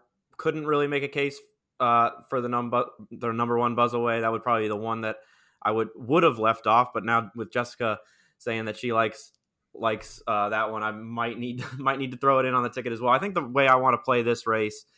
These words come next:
is, since it's so wide open, I wanna elevate the horses that I think are gonna be bigger prices. And that starts with the number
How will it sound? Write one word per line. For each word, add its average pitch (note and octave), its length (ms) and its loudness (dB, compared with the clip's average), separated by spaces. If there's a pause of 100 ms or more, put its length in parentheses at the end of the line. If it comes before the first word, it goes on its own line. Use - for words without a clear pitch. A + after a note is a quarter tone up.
(280)
is, A2 320 -8
since D3+ 220 -4
it's D#3+ 160 -4
so C3+ 160 4
wide A#2 240 4
open, A2+ 220 0
I A2+ 40 2
wanna A#2+ 240 0
elevate A2+ 400 0
the G#2+ 80 -6
horses A2 380 -6
that G#2+ 100 -2
I G#2 80 0
think G#2+ 340 -8 (440)
are G#2+ 100 0
gonna A2 180 -4
be G#2 460 -6 (140)
bigger G#2+ 240 -2
prices. G2+ 800 -4
And G#2+ 120 -8
that B2+ 140 -2
starts B2+ 320 0
with A2+ 100 -10
the A#2 60 -10
number A2 480 -2